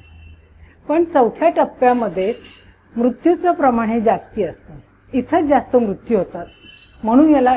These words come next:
death zone असं म्हटलं जातं. अहो, आदल्या दिवशी तिला बांगलादेशातला गिर्यारोहक भेटला आणि दुसऱ्या दिवशी तिला त्याचा मृतदेह त्या death झोनमध्ये सापडला.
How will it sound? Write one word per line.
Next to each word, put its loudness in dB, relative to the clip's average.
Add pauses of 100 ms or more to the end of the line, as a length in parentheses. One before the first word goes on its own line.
death 0
zone 2
असं -4
म्हटलं -8
जातं. -16 (1300)
अहो, 0 (180)
आदल्या 0
दिवशी 0
तिला 0
बांगलादेशातला 0
गिर्यारोहक 2
भेटला -2 (600)
आणि 2
दुसऱ्या 4
दिवशी 0
तिला 0
त्याचा 0
मृतदेह 2
त्या 4
death 2
झोनमध्ये 0
सापडला. -8